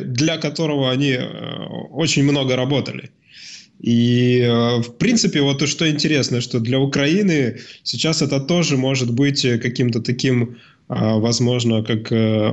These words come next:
опытом, э, на который стоит посмотреть, потому что у нас сейчас тоже такое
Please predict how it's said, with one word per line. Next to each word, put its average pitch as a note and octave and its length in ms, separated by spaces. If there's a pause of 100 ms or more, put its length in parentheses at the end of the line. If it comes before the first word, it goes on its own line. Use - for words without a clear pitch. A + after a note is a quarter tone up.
опытом, C3+ 680
э, A#2 520
на A#2 140
который C3 240
стоит B2+ 280
посмотреть, D3+ 640 (360)
потому B2+ 260
что D3 180
у - 20
нас A#2+ 220
сейчас D3 340
тоже C#3 320
такое A#2 500